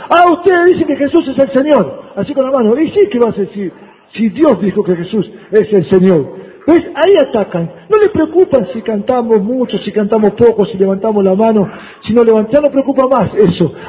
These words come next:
El ataque es la coyuntura. ¿Por qué? Porque cuando rompe la coyuntura, se rompe el cuerpo.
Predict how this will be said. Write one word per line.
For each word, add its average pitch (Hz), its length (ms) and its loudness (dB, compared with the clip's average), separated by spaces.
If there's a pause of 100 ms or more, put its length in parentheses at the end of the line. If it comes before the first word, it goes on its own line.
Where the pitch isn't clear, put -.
El 226 160 4
ataque 254 460 0
es 262 240 4 (720)
la 208 120 2
coyuntura. 220 600 0
¿Por 233 180 2
qué? 240 140 -4
Porque 202 220 -2
cuando 208 340 0
rompe 427 420 0
la 285 120 2
coyuntura, 226 680 -2 (360)
se 233 80 0
rompe 233 220 0
el 226 80 2
cuerpo. 170 400 -2